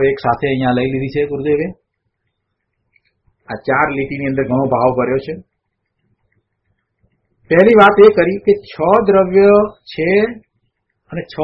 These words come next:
દ્રવ્યથી ભગવાન આત્મા ભિન્ન છે, એ વાત તો બરાબર છે, પણ એ છ દ્રવ્ય છે એનું જ્ઞાન થાય છે તો એ છ દ્રવ્ય છે માટે જ્ઞાન થાય છે એમ નથી. આ એક સિદ્ધાંતની વાત મૂકી દીધી. છ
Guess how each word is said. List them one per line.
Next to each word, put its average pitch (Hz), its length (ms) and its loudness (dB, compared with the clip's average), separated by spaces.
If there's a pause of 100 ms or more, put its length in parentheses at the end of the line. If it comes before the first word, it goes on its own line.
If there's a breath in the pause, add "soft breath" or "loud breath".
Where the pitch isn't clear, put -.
દ્રવ્યથી 175 500 -4
ભગવાન 151 320 0
આત્મા 147 420 -4
ભિન્ન 147 240 -6
છે, 160 160 -8
એ 147 120 -6
વાત 151 220 -2
તો - 120 -10
બરાબર 175 360 0
છે, 160 160 -8 (500)
પણ 180 180 -6
એ 208 80 6 (100)
છ - 100 -20 (240)
દ્રવ્ય 180 400 2
છે 202 220 2 (2000)
એનું 214 240 2
જ્ઞાન 160 440 0
થાય 196 360 2
છે 185 200 -4 (540)
તો - 40 -
એ 202 80 2
છ - 100 -18 (200)
દ્રવ્ય 180 380 2
છે 208 180 0
માટે 135 320 -4
જ્ઞાન 165 360 -4
થાય 156 240 -4
છે 147 140 -14
એમ 143 160 -10
નથી. 117 340 -16 (380)
આ 143 140 -8
એક 156 180 -6
સિદ્ધાંતની 135 680 -6
વાત 131 200 -6
મૂકી 110 300 -20
દીધી. - 260 -20 (1120)
છ - 60 -20